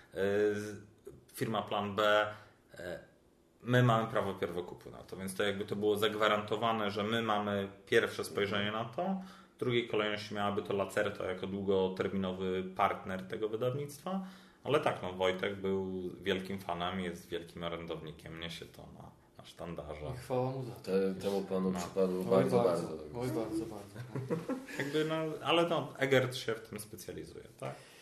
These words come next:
Speaker 3: No, więc
Speaker 1: W sensie w takim gatunku.
Speaker 2: Mhm.
Speaker 3: A wra-, wracając do tego, czyli co mówiłem, y,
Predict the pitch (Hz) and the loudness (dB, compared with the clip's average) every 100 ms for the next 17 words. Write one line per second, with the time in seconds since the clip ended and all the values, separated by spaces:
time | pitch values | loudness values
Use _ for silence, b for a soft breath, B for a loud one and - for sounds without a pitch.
0 | B B 147 156 - - 143 170 - 151 | B B 4 4 2 -6 -2 0 4 6
1 | - 123 123 120 117 - 110 104 - 90 | 6 2 0 -2 -4 -4 -2 -2 -2 -10
2 | 87 - 139 127 127 - - - 98 113 | -12 -8 -2 -2 -2 -8 -10 -6 -2 -2
3 | 113 123 123 151 160 143 143 147 - - | 0 -2 4 4 4 2 2 -2 -6 0
4 | 131 120 110 107 - 113 113 113 117 | 4 6 4 2 4 6 8 6 2